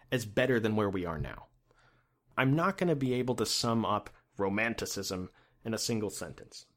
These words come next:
Let's talk about Rousseau's contribution as an enormous influencer in the movement,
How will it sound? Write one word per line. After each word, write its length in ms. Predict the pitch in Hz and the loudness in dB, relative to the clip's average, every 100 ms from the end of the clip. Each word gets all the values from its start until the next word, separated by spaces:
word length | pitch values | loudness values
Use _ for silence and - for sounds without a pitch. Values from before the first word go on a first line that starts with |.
| _ _ _ _ | _ _ _ _
Let's 200 | - 175 | 2 2
talk 200 | - 180 | 4 4
about 260 | 180 160 135 | 6 6 6
Rousseau's 540 | 135 139 - 131 127 | 6 4 4 0 0
contribution 800 | 123 127 120 123 113 110 - 110 110 | -2 -4 -2 -2 0 0 0 -2 -4
as 300 | 104 110 107 - - | -6 -6 -6 -8 -8
an 160 | 110 | -6
enormous 840 | 113 117 117 127 151 175 147 117 - | -4 -4 -2 0 2 2 2 2 0
influencer 600 | 117 113 113 101 - 104 | -2 -2 -4 -4 -2 -4
in 60 | |
the 60 | 95 | -4
movement, 420 | 92 90 92 87 | -4 -6 -8 -12